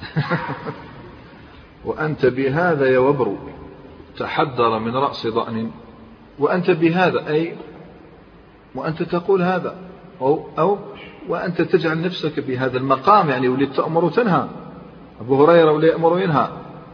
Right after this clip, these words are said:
ها؟ "وأنت بهذا يا وبر تحدر". الوبر هو السنور تاع الغابة، القط تاع الغابة. يا وبر، وشبهه بوبر.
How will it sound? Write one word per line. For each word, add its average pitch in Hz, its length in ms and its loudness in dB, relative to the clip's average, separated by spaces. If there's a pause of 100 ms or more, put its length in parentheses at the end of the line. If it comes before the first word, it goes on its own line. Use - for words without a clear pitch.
(440)
ها؟ 160 320 -2
"وأنت 147 380 0
بهذا 139 540 0
يا 139 80 4
وبر 139 380 2 (140)
تحدر". 139 760 2
الوبر 190 520 4 (1400)
هو 139 100 2
السنور 139 560 -2 (640)
تاع 113 100 -4
الغابة، 117 320 0
القط - 280 -2 (120)
تاع 110 100 -2
الغابة. 120 360 -2 (720)
يا 135 60 0
وبر، 147 380 6 (760)
وشبهه 160 460 2
بوبر. 180 640 2